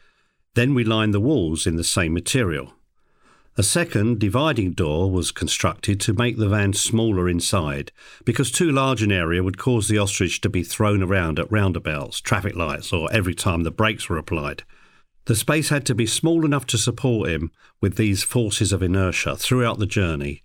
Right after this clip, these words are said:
to and back from Antwerp. The next step was to work out how to get the flapping giant to walk into the box of his own persuasion.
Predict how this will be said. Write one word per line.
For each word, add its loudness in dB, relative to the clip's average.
to 2
and 0
back -4
from -4
Antwerp. 0
The 4
next 0
step 0
was 0
to -2
work 0
out 2
how 0
to -6
get 0
the 2
flapping 0
giant 0
to 0
walk 0
into 0
the 0
box -2
of 2
his 2
own 0
persuasion. -2